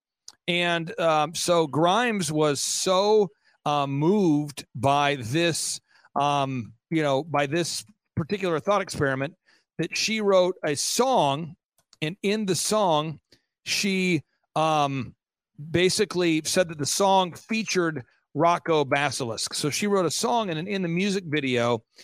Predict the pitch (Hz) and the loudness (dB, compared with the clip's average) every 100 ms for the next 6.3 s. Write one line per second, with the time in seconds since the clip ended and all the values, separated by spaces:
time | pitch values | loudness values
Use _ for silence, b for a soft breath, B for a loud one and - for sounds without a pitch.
0 | b b - - 175 160 - - 196 175 | b b -6 -4 -2 -2 0 2 2 2
1 | 165 151 120 - - 156 156 - 143 131 | 2 2 -2 -8 0 0 2 2 2 2
2 | 127 - 123 107 - 190 151 156 175 160 | 0 -2 -4 -2 -2 -2 0 0 0 0
3 | - 175 160 151 139 113 185 180 - 139 | 0 2 4 2 0 -4 -4 -4 -4 0
4 | 143 135 143 127 139 B B B _ 170 | 2 2 2 0 -4 B B B _ -6
5 | - 196 196 180 - 165 139 - 175 185 | 0 0 0 -2 0 0 0 -2 2 4
6 | 175 - | 4 0